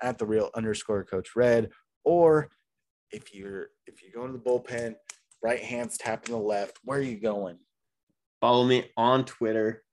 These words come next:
Speaker 2: at Lefty France, on Instagram at D France thirteen.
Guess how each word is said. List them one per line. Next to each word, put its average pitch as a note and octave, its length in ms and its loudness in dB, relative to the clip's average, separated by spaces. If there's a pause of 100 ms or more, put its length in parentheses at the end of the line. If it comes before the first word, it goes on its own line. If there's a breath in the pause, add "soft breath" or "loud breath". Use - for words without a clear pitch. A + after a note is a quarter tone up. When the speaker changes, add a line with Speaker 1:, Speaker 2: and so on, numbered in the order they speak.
(100)
Speaker 2:
at A#2 240 0
Lefty A#2+ 340 2
France, B2 720 0 (1200)
on B2 180 6
Instagram G#2 580 2 (420)
at G#2+ 200 2
D A2+ 120 0
France G2+ 360 -2
thirteen. G#2+ 480 -4